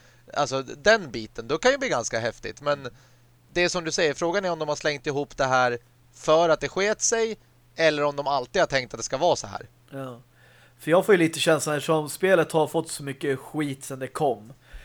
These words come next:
Speaker 1: Ja.
Speaker 2: Eftersom de lovade för mycket. Är det här deras första och enda chans att rädda spelet?
Speaker 1: Ja.
Speaker 2: Kommer de lyckas? För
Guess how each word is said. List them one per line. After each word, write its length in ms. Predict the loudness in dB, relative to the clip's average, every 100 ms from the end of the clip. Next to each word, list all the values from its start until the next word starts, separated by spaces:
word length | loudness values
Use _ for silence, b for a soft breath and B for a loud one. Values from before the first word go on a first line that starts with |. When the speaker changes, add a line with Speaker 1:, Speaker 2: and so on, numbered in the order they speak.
| b
Speaker 1:
Ja. 80 | -2
Speaker 2:
Eftersom 220 | 2 2
de 140 | 2 4
lovade 420 | 6 6 4 0
för 120 | -2
mycket. 580 | -4 -4 -4 -8 -8 -8 -14 -20 b b b b b b -20 -12 2
Är 140 | 6
det 120 | 8
här 420 | 8 10 8 6 2 -8 _ _ _
deras 680 | -4 4 6 6 4 -2 -8 -12
första 500 | -2 0 0 4 8
och 140 | 8
enda 260 | 6 2 0
chans 360 | 4 4 4
att 140 | -6 0
rädda 320 | 2 2 -2
spelet? 800 | 0 4 6 6 4 -4 -10 -18 b b b b
Speaker 1:
Ja. 340 | 0 0 0 -4 _
Speaker 2:
Kommer 340 | 2 2 4
de 140 | 0 0
lyckas? 560 | -4 4 8 8 6
För 500 | -2 4 6 6 2